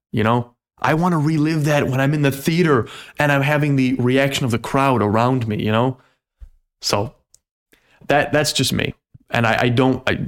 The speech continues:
we, you won't get spoiled here at Multiverse Monologues, but, uh, you, someone you will not get spoiled by,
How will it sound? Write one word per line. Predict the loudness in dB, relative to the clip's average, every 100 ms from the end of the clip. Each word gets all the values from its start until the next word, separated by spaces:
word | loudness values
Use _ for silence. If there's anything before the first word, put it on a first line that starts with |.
| -2
we, | -2 0
you | 2
won't | 2 0 -2
get | -2
spoiled | -2 0 0 -2 -6 _ _
here | -6 -6 -8 _
at | -8
Multiverse | -4 -4 -4 -4 -4 -4
Monologues, | -6 -6 -8 -10
but, | -4 -4 -4 _ _ -20 -20 _
uh, | -2 0 0
you, | -2 0
someone | 2 4 4
you | 4 4
will | 2 2
not | 2 0 0
get | -2
spoiled | 0 0 0 0
by, | 0 0 -2